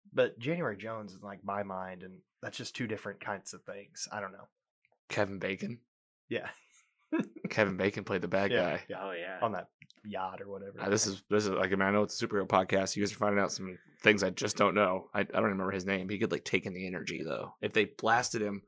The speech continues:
Speaker 2: with, like, a missile, he could soak it in and then, like, throw it back. Um.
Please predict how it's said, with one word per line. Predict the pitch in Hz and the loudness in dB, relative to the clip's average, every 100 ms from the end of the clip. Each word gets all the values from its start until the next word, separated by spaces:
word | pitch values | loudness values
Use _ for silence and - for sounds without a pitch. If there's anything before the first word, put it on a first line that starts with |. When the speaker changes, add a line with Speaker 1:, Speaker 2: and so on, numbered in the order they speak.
| _ _ - | _ _ -2
Speaker 2:
with, | 110 | 0
like, | 98 | 0
a | 95 95 | -4 -2
missile, | 110 127 147 76 - _ _ | 0 2 2 0 -4 _ _
he | 127 | -2
could | 107 - | 0 -2
soak | - - 98 98 | -4 2 2 2
it | |
in | 98 92 107 | 0 0 -2
and | - | -4
then, | 101 69 | -4 -4
like, | 71 - | -10 -6
throw | - - | -2 -2
it | |
back. | - 50 - _ _ _ _ _ _ _ _ _ _ _ _ _ _ - - | -4 -10 -10 _ _ _ _ _ _ _ _ _ _ _ _ _ _ -20 6
Um. | 127 127 123 117 120 | 10 12 12 10 4